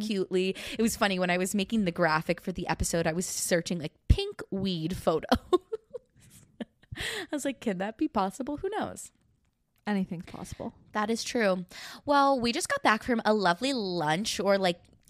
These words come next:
Speaker 1: coffee extravaganza <laughs> with a fellow podcaster, Alana Dunn. She has a podcast called Seeing Other People, and it was
Speaker 2: It's
Speaker 1: so
Speaker 2: fantastic.
Speaker 1: It is. If you're,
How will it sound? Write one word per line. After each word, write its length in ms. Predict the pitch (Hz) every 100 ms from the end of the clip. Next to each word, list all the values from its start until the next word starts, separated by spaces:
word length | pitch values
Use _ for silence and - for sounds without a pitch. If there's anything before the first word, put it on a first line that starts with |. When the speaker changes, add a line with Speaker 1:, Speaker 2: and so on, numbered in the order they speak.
| -
Speaker 1:
coffee 920 | - 180 185 220 208 202 202 202 202 -
extravaganza 1300 | 196 - 202 190 190 170 180 208 247 262 294 370 466 -
<laughs> 140 | - -
with 580 | 214 220 208 254 - 240
a 340 | - 208 196
fellow 320 | - 220 208
podcaster, 920 | 208 226 190 196 240 190 - - 196 180
Alana 540 | 185 180 175 175 175
Dunn. 260 | 175 165 180
She 140 | 214
has 160 | 208 196
a 20 |
podcast 400 | 196 170 220 226
called 160 | 254
Seeing 180 | - 185
Other 140 | 170 175
People, 400 | 165 160 156 165
and 100 | 180
it 60 |
was 120 | 185
Speaker 2:
It's 120 | - -
Speaker 1:
so 60 |
Speaker 2:
fantastic. 1000 | 208 214 208 - 165 151 - - 151 170
Speaker 1:
It 160 | 196 185
is. 320 | 180 156 165
If 120 | 180
you're, 280 | 214 214